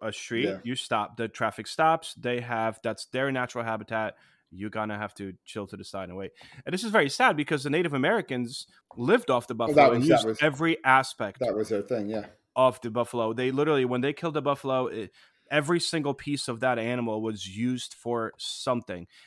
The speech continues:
Speaker 1: Versus when the quote unquote white American population got there and started shooting them for sport, the Native Americans didn't understand why they were killing off their buffalo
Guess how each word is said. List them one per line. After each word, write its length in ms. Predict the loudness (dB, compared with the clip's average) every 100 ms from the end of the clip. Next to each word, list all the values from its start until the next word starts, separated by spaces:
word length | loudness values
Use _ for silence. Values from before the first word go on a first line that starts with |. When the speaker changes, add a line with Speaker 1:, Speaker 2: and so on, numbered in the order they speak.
| _
Speaker 1:
Versus 320 | -6 -4 -4 -2
when 260 | 0 0
the 400 | 0 -2 0 -4 -8
quote 220 | -4 -2
unquote 300 | -2 -2 -2
white 280 | 0 2 2
American 400 | 2 0 0 -4
population 560 | -4 -4 -2 -4 -4 -4
got 180 | -4
there 240 | -2 -4 -4
and 140 | -6
started 240 | -6 -6 -6
shooting 240 | -4 -4
them 120 | -6
for 140 | -8 -12
sport, 480 | -8 0 0 0 -4
the 200 | -6 -4
Native 220 | -2 -2
Americans 340 | 0 0 0 -6
didn't 140 | -4
understand 420 | -4 -6 -4 -2
why 100 | -2
they 120 | -2 -4
were 100 | -6
killing 360 | -6 -6 -2
off 160 | -4 -6
their 80 | -4
buffalo 500 | -2 -2 -2 -2